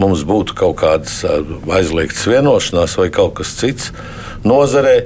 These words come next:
jāsaka, ka mēs kā biedrība nepiedalāmies saimnieciskā darbībā, un mēs faktiski nepiedalāmies tajās sadaļās, kur ir konkursi un līgumi. Es tikai, bet tai-, tāpat laikā mēs, protams, skatāmies, un mēs redzam to,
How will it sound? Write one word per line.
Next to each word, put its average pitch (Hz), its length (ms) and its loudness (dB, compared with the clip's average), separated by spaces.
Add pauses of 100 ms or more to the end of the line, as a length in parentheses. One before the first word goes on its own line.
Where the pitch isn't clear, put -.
(260)
jāsaka, 127 400 2
ka 123 80 2
mēs 127 240 0
kā 120 160 4
biedrība 113 480 0
nepiedalāmies 85 960 0
saimnieciskā 90 640 0
darbībā, 90 560 2
un 92 140 0
mēs 98 260 2
faktiski - 380 -2
nepiedalāmies 82 640 -4
tajās 85 320 2
sadaļās, 80 480 0
kur 82 220 0
ir 76 160 -2 (260)
konkursi 101 640 0
un 92 160 2
līgumi. 113 380 0 (500)
Es 135 160 0
tikai, 120 240 2
bet 147 240 0
tai-, 165 160 4
tāpat 156 400 0
laikā 151 320 2
mēs, 147 160 0
protams, 160 400 0
skatāmies, 92 560 0
un 107 140 4
mēs 113 180 2
redzam 101 320 0
to, 135 140 0